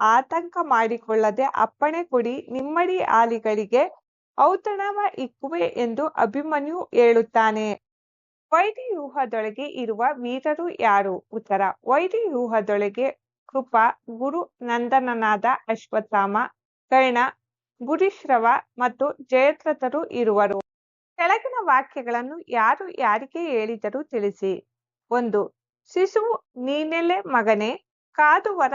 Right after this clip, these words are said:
ಸಮಬಲರು ಕಾಣ." ಆಯ್ಕೆ, ಈ ವಾಕ್ಯವನ್ನು ಕುಮಾರವ್ಯಾಸರು ಬರೆದಿರುವ ಅಭಿಮನ್ಯು ಪರಾಕ್ರಮ ಎಂಬ ಪದ್ಯದಿಂದ ಆರಿಸಿಕೊಳ್ಳಲಾಗಿದೆ.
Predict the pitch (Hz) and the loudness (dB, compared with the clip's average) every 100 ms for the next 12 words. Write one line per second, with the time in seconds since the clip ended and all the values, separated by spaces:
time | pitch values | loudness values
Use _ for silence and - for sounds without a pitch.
0 | 311 - 247 247 262 240 226 226 311 - | -2 -2 -4 0 0 0 -2 -4 -6 -2
1 | 240 214 202 190 - _ _ _ _ _ | 0 0 -2 -4 -8 _ _ _ _ _
2 | 233 240 247 220 208 - 277 370 349 240 | 0 2 0 -6 -6 -8 -8 -4 2 2
3 | 240 269 233 240 302 - 285 311 349 359 | 0 -8 -10 -12 -14 -12 -6 -4 -4 -4
4 | 285 233 - 269 294 226 208 196 196 196 | -2 -2 -4 -12 -6 -6 -4 -6 -6 -2
5 | 277 339 _ _ _ _ 294 330 453 427 | -2 -4 _ _ _ _ -2 2 -2 -2
6 | 415 415 440 - 277 247 262 - 320 349 | -6 -8 -12 -4 0 0 -2 -4 -6 -6
7 | 349 247 220 269 - - - 254 269 277 | -6 -8 -2 -2 -2 -8 -6 -4 -2 -6
8 | 269 269 311 320 - _ 226 240 247 - | -6 -2 0 0 -2 _ 2 2 0 -12
9 | - 220 208 208 202 190 190 185 190 | -10 -4 0 2 2 0 0 -6 -6